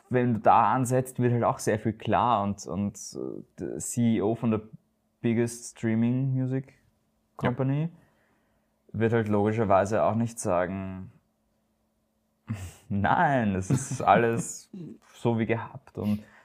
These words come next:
Speaker 1: weil auch dafür würde er mehr oder weniger verurteilt werden, wenn er irgendwie lügt und sagt, "Na, die,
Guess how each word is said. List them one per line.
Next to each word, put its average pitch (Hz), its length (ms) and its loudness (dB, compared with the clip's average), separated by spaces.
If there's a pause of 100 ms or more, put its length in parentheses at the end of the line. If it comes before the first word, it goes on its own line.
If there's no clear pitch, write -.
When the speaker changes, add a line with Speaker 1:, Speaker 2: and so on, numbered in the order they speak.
(120)
Speaker 1:
weil 98 120 -2
auch 104 140 0
dafür 110 420 0
würde 92 420 -2 (260)
er - 60 -8
mehr 92 120 0
oder 90 140 -2
weniger 85 320 -4
verurteilt 90 540 -6
werden, 80 220 -6
wenn 82 80 -4
er 82 240 -8
irgendwie 87 360 -10
lügt 104 480 -2
und 170 120 -8
sagt, - 300 -6
"Na, - 160 -2
die, - 240 -6